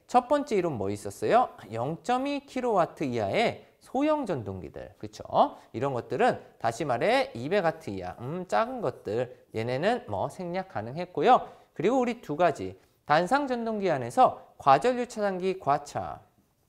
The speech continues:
배선용 차단기 배차.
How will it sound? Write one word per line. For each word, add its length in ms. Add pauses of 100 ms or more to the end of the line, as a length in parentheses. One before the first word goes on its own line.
(1300)
배선용 420
차단기 440
배차. 520